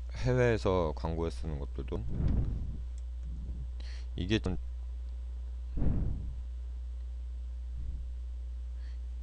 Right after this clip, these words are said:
아, 제가 중간에 말이 끊겼을 수도 있겠네요. 제가 몰랐는데 켄타시아를 켜서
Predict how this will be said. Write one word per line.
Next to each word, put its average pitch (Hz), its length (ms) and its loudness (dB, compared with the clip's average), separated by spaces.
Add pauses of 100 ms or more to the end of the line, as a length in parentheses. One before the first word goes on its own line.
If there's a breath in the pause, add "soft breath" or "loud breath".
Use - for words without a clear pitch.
(140)
아, 67 260 4 (220)
제가 101 200 8
중간에 120 400 8
말이 90 220 12
끊겼을 156 480 6
수도 117 240 2
있겠네요. 71 520 2 (520 loud breath)
제가 113 280 8
몰랐는데 104 480 8
켄타시아를 143 640 10
켜서 95 520 6